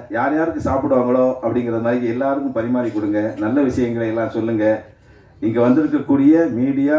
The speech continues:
நண்பர்கள், மற்ற நண்பர்கள், அடுத்து நான் கர்நாடகத்திலே இந்த படம் பண்ணிருக்கேன். தமிழ், கன்னடா ரெண்டு லாங்குவேஜ்ல பண்ணோம். அதுக்கு மெயின் காரணமே மரிசாமி அண்ணன் தான். அவங்க பெரிய டிஸ்ட்ரிபியூட்டருங்க, படம் பண்ணுவோம் அப்படிங்காட்டி தான் இந்த படம் பண்ணேன்.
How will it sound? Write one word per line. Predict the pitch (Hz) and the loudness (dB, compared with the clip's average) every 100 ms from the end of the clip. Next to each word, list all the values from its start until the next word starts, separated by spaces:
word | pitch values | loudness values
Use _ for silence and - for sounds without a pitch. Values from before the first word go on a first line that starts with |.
| 151 | 0
நண்பர்கள், | 123 123 127 139 139 | -2 -2 -2 -2 -2
மற்ற | 143 131 123 | -4 -2 -2
நண்பர்கள், | 123 123 123 143 - | -2 -2 -2 -2 -2
அடுத்து | 127 127 127 110 - - | -4 -2 0 -2 -4 -12
நான் | 113 110 | -8 -2
கர்நாடகத்திலே | 123 160 175 165 156 165 | 2 2 2 -2 0 0
இந்த | 151 | 2
படம் | 139 131 | 0 -2
பண்ணிருக்கேன். | 117 107 - | -2 -4 -4
தமிழ், | 113 151 135 | 0 0 0
கன்னடா | 117 113 101 92 - 110 | -2 -2 -4 -8 -8 -4
ரெண்டு | 120 | 0
லாங்குவேஜ்ல | 127 123 113 104 98 | 2 2 2 0 -2
பண்ணோம். | 147 135 294 - - | 0 0 -2 -6 -8
அதுக்கு | - 113 113 | -6 -2 2
மெயின் | 294 311 | 4 4
காரணமே | 277 269 269 294 107 113 | 2 0 0 0 0 0
மரிசாமி | 277 302 277 113 | 2 2 2 0
அண்ணன் | 101 92 | -2 -4
தான். | 87 - - _ _ _ _ - | -8 -12 -20 _ _ _ _ -6
அவங்க | 110 110 107 101 | -2 2 4 4
பெரிய | 135 147 127 | 4 4 2
டிஸ்ட்ரிபியூட்டருங்க, | - 135 120 113 101 117 127 - _ _ - 127 | -2 0 -2 -2 0 -2 -4 -10 _ _ -8 -2
படம் | 127 127 | 2 2
பண்ணுவோம் | 123 123 113 | 2 2 2
அப்படிங்காட்டி | 107 104 104 - | 0 -2 -2 -2
தான் | 104 | -4
இந்த | 101 | -2
படம் | 107 104 101 | -2 0 0
பண்ணேன். | 107 127 | 0 -4